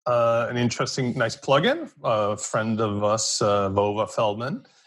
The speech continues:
and these articles are very well written. So this, uh, article by Puneet was actually very balanced. I have no problems with the article, but what it does bring up to my <laughs> mind is, as an author of a plugin or somebody who's offering services, why in a flourishing,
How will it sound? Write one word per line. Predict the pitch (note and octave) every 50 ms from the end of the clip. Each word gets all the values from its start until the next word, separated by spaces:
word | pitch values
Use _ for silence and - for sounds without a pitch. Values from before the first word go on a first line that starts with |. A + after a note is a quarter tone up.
| _ - C3+
and | B2 A#2 A2+ A2+ A2 A2
these | A#2+ C3+ C#3 D#3
articles | B2 B2 B2 - - D3 C#3 C#3+
are |
very | A#2 A#2+ A#2 A#2+
well | C3+ D3 D3+ E3+
written. | F#3+ A#3+ - - A2 G2+
So | - - B2+ A#2 A#2
this, | C3+ C3 B2 - - -
uh, | B2 A#2 A#2
article | A#2 B2 B2 B2+ - - A#2
by | A2+ A2
Puneet | - - D#3 E3+ G#3 F3+ C3+
was | B2 B2
actually | D3 C#3 C3+ - - B2+ A2
very | A2+ C3 B2 A2+
balanced. | A#2 D#3 F#3 F#3+ F3+ C#3+ A#2 B2 C3+ - - - - - - - - -
I | C3
have | C3+ D3
no | E3 E3+ E3 -
problems | - - - - G3 G3 E3+ D3 C3+ -
with | C3+ B2
the | D3
article, | F3+ B3+ E4 C#4 - B2+ A#2
but | A#2 B2+ C3
what | C3 C3 C3+
it | C3 C3+
does | G3 A3+ A3+
bring | G3 C4+ F#3 C#3+ C3+
up | B2 A#2 - -
to | - A#2+
my | C3 E3+ A#3 B3
<laughs> | F#3+ - - - -
mind | C3+ A#2 B2 A#2 - - _ _ - -
is, | F3+ D3 C#3 - - - _ _ - - - - - _ -
as | D3 C#3 D#3
an | D#3+
author | B2+ A#2+ B2+ B2+ B2+ C3 - - D3+ F3 G3+
of | E3 B2 B2
a | A#2+
plugin | - C3 A#2+ A2+ A#2+ B2 D3+ F#3 F3+
or | C#3 A#2
somebody | - D3 C3+ C3 B2+ B2
who's | A#2 A2
offering | B2+ A#2+ A#2+ - - B2 A#2+
services, | - - - G#3+ G3 D#3 - C3 A#2 - - _ _ _ _ _ _ _ _ _ -
why | - B2+ C3 C#3+ D#3+ F3 F#3+ G3 G3 G3+ G3+ F#3+ G3 -
in | D3
a | C#3+ C3+ C3 C3 A#2+ - - - - - - - - - - - -
flourishing, | G3+ G#3 A#3 C#4 D4 D4+ C4 E3+ A#2+ - - - F2+ E2 E2+